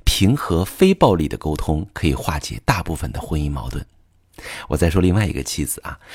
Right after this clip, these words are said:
另一个妻子呢，怀着孕想吃酸奶，刚好她冰箱里就有一大盒，她连待会儿啊，用哪个勺子来挖酸奶，怎么样带去上班都想好了。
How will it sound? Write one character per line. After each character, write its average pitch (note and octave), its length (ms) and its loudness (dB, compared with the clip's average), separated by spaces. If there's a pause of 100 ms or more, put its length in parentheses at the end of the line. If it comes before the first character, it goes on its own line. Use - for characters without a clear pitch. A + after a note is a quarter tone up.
(180)
另 G3 160 8
一 D3+ 80 8
个 C#3 80 8
妻 - 180 0
子 F2 140 -2
呢， D2 120 -2
怀 F#2 240 0
着 C3 120 0
孕 C3 240 2
想 C2+ 200 -4
吃 - 140 -4
酸 D3 240 0
奶， - 240 -6 (240)
刚 G3+ 160 6
好 - 160 -4
她 G#2+ 100 0
冰 E3+ 200 0
箱 G3+ 180 2
里 - 160 2
就 - 100 0
有 C#2+ 140 4
一 A#1+ 80 -4
大 F2+ 160 -2
盒， D2+ 340 -6 (640)
她 - 140 2
连 D3+ 160 6
待 F3+ 200 6
会 - 140 -2
儿 G1+ 220 -2
啊， - 220 -8
用 A#2+ 360 4
哪 F2 160 2
个 D2 100 -4
勺 G2+ 220 2
子 A#2+ 80 2
来 G#2+ 140 0
挖 C3+ 180 2
酸 - 240 4
奶， - 240 -2 (160)
怎 C#2 160 2
么 D2+ 60 2
样 G#2 120 4
带 A#2+ 200 6
去 A#2+ 120 0
上 A2+ 240 2
班 C#3+ 200 2
都 A2 100 2
想 - 240 -2
好 - 200 -10
了。 - 140 -16